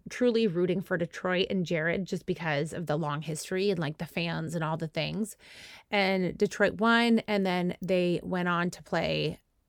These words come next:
I think, a game or two, and now they're out. And so now the Super Bowl is in Vegas, which, by the way, I have no idea. Why do they choose a random city like that? Does anybody know? I have no idea. They're playing, so it's the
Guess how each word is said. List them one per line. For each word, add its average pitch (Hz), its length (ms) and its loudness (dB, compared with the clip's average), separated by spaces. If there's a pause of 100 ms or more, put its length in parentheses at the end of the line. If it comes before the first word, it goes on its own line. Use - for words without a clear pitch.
(100)
I 180 40 -10
think, 170 200 -4
a 156 80 0
game 180 260 0
or 190 80 4
two, 190 460 0
and 196 100 0
now 151 140 -2
they're 156 220 -4
out. 190 360 4
And 185 160 -4
so 165 460 0
now 220 500 6 (920)
the 190 100 0
Super 320 440 6
Bowl 247 460 6
is 190 140 2
in 196 160 6
Vegas, 185 560 6
which, - 160 2 (240)
by 254 180 6
the 285 60 8
way, 240 100 8
I 202 120 4
have 208 160 8
no 214 340 4
idea. 240 280 6
Why 220 460 4
do 208 240 6
they 165 220 4
choose 156 500 0 (300)
a 190 100 2
random 180 420 2
city 156 320 0
like 147 220 -6
that? 101 240 -8
Does 202 140 0
anybody 294 380 2
know? 254 380 2
I 226 100 4
have 240 140 4
no 233 220 6
idea. 185 260 4
They're 180 120 0
playing, 220 440 2
so 214 200 4
it's 196 160 0
the 190 340 4